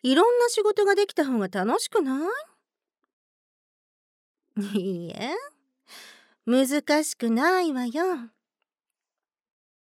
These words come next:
じゃあ、近いうちにおばさんが教えてあげるわね。こう見えても、このお店でのパートはもう長いから。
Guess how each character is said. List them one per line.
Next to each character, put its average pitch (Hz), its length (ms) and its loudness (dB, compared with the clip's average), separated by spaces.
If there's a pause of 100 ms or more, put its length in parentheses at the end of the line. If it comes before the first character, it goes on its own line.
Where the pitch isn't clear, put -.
(1200)
じ 233 80 0
ゃ 302 60 4 (240)
あ、 226 260 -2 (380)
近 392 380 4
い 294 80 0
う 240 60 -6
ち 208 140 -6
に 190 80 -2
お 185 60 -2
ば 247 100 0
さ 294 160 -2
ん 285 40 -2
が 247 140 -2
教 330 140 -2
え 370 60 -2
て 359 80 0
あ 349 60 2
げ 370 100 0
る 349 100 0
わ 180 100 -4
ね。 196 200 -4 (1160)
こ 226 220 6
う 233 60 4
見 233 180 2
え 196 60 -4
て 175 180 -8
も、 175 180 -8 (480)
こ 220 200 2
の 311 240 6
お - 20 4
店 269 300 2
で 254 100 2
の 196 140 0
パ 196 300 -2
ー 240 60 0
ト 226 140 -2
は 220 140 0
も 269 220 2
う 233 40 0
長 180 460 -2
い 440 40 -4 (120)
か 370 160 -2
ら。 196 480 -8